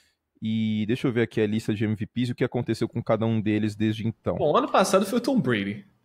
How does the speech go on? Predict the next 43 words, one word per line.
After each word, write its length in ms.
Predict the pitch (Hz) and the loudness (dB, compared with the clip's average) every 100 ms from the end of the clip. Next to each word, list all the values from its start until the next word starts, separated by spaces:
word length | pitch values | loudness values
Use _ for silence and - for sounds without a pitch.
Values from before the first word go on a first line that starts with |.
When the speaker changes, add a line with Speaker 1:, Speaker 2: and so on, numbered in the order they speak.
| _ _ | _ _
Speaker 2:
que 80 | - | -14
perdeu 380 | - 139 120 131 | 0 2 4 2
pra, 280 | 131 139 135 | 4 4 4
pra 300 | 135 139 127 | 2 0 0
Philadelphia. 540 | - 143 143 190 135 135 | -2 0 4 6 6 4
Speaker 1:
É, 60 | 110 | 0
é. 120 | 110 | -2
Não, 200 | - 139 | -8 -6
mas 200 | 104 123 | -2 0
va-, 140 | 165 | 2
vamos 260 | 135 151 147 | 4 2 2
em 80 | 151 | 4
ordem. 440 | 117 110 104 98 | 4 4 2 0
O 60 | 107 | 4
Marshall 280 | 147 156 151 | 4 4 4
Faulk 280 | - 135 135 | 4 4 4
em 40 | |
dois 220 | 139 139 | 4 2
mil, 140 | 123 202 | 2 0
os 100 | 156 | 2
Rams 240 | 135 131 | 2 2
caíram 240 | 139 120 | 2 4
no 140 | 120 117 | 4 4
wild 180 | 117 - | 4 2
card, 340 | 117 139 135 | 2 2 2
bem 160 | 117 113 | -2 0
lembro. 380 | 110 127 170 - _ - _ _ | 0 -2 -4 -12 _ -20 _ _
Kurt 240 | - 156 - | 0 2 6
Warner 240 | 151 139 | 6 6
em 60 | 135 | 4
dois 180 | 139 123 | 4 4
mil 140 | 135 | 4
e 60 | 131 | 4
um, 100 | 170 | 4
perdeu 280 | 147 117 | 4 4
pros 180 | 120 120 | 2 0
Patriots 340 | - 127 120 110 | 0 0 0 0
na 80 | |
final, 600 | 117 127 113 113 107 101 - | 0 0 2 4 2 0 -6
né, 180 | 107 113 | -4 -2
o 120 | 113 | -2
Super 300 | 101 - 113 | -6 -4 -2
Bowl, 340 | 107 113 151 | 0 0 -2